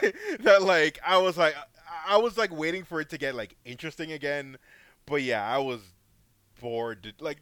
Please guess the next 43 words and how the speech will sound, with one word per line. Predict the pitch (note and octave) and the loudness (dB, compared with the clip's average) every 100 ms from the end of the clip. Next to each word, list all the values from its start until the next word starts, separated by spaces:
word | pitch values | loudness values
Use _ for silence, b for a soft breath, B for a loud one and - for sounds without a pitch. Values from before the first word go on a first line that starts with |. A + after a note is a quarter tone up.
| D#3 | -4
I | G#3 | -2
won't | D#4 | -2
say | C#4+ E3 _ _ | -6 -10 _ _
completely | - D3+ - B2+ C#3+ E3+ | -14 -14 -16 -16 -14 -14
bored | C#3+ E3+ F3+ | -10 -8 -8
to | E3+ | -12
tears, | D#3+ G3 G3 G3+ | -16 -12 -12 -10
'cause | D#3 | -10
I | B2+ | -10
did | B2+ D3+ | -8 -10
like, | D#3 C3+ - _ _ _ _ _ _ | -8 -8 -10 _ _ _ _ _ _
I, | E3+ E3 E3+ | -6 -6 -4
I | |
like | F#3 B3+ G#3+ | -2 -2 -2
George | F3+ F3 | -4 -4
Clooney's | - D#3+ D3 C3 | -8 -12 -12 -12
character | - A#2+ A2+ A2 | -6 -6 -6 -10
a | F#2+ | -12
lot, | F2+ F#2 G2+ F#2+ _ b b _ | -10 -12 -12 -16 _ b b _
uh, | C3 | -10
way | A#2 D#3 | 0 0
more | F3 D#3+ | 4 2
than | D3+ | 2
I | B2 | 0
thought. | A2+ C3 G#2 A2+ | -2 -2 -4 -6
If | A#2+ | -6
anything, | F3+ G#3 G#3 | -6 -6 -6
I | D3 | -4
think | D#3 G3+ E3+ | -4 -8 -12
he's | _ F3 D#3+ | _ -18 -8
a | |
character | C#3+ D#3 C3 | -8 -6 -6
I | C3+ C3+ | -6 -6
personally | - C#3+ C#3 A2+ | -10 -12 -10 -10
identified | G2+ A#2 B2+ - G2 F#2 | -10 -10 -10 -10 -12 -12
with | F#2+ G2+ | -16 -20
a | |
bit | F#2+ G2 | -20 -20
more. | F#2 F#2+ D#2+ _ b b b _ _ _ - | -20 -20 -20 _ b b b _ _ _ -20
But | C3 C#3 A#2+ - | -6 -2 -2 -2
overall, | D3+ E3+ D3+ B2 B2+ G#2+ G2+ | -4 -2 -2 0 2 0 -4
it's | A2 | -12
just, | - C#3 B2+ - _ | -8 -8 -8 -14 _